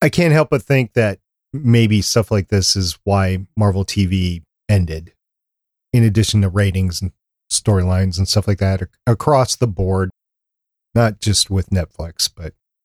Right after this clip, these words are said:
I can't help but think that Disney wanted to move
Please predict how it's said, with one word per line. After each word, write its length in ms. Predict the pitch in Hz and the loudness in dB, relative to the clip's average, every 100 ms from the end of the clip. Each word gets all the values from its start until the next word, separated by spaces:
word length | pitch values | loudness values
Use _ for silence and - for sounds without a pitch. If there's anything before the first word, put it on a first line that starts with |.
| _ _ _ _ - | _ _ _ _ -6
I 80 | 135 | -4
can't 300 | 127 147 110 | -2 -2 0
help 220 | 87 98 - | -2 -2 -4
but 120 | 92 | -2
think 300 | 107 92 - | 0 0 -2
that 240 | 90 85 _ _ _ - | -4 -4 _ _ _ 0
Disney 300 | 127 101 95 | 0 0 -2
wanted 280 | 87 90 85 | -2 -4 -2
to 60 | |
move 340 | 92 90 87 | 0 0 -4